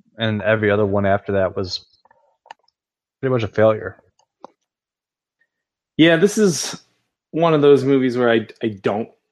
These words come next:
Speaker 2: need it necessarily. Um, The Crow is a good movie. I never read the comics, so I can't, like, speak to the source material necessarily. Like, is there something that the,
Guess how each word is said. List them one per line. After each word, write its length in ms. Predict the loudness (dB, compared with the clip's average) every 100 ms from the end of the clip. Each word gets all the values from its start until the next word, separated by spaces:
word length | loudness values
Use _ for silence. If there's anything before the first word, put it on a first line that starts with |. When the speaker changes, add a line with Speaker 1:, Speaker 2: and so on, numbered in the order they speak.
| _ -8
Speaker 2:
need 340 | -2 0 2
it 240 | 0 0 -4
necessarily. 880 | -8 -8 -6 -2 0 0 -2 -4 -8 _ -8
Um, 560 | -6 -6 -8 -10 -12 -8
The 80 | -8
Crow 320 | -2 2 4
is 160 | 4 2
a 40 |
good 220 | 0 0
movie. 500 | 2 0 2 0 -2 _ _ -20 _ _ _ _ _ _ -2
I 120 | 0
never 280 | 2 4 4
read 200 | 4 2
the 120 | -2 -10 -18
comics, 640 | -8 -6 -4 -6 -8 -12
so 180 | -10 -6
I 80 | -6
can't, 440 | -8 -8 -8 -10 _ _ _ _ _ -14
like, 260 | -12 -12 _
speak 440 | -20 -12 -8 -8 -8
to 100 | -8
the 320 | -6 -6 -8
source 420 | -12 -8 -8 -8
material 500 | -10 -6 -4 -2 -2
necessarily. 760 | -4 -8 -8 -6 -2 -2 0 0
Like, 300 | -2 -6 -8
is 160 | -8 -6
there 160 | -6 -6
something 380 | -6 -6 -6
that 300 | -4 -4 -6 -8
the, 180 | -10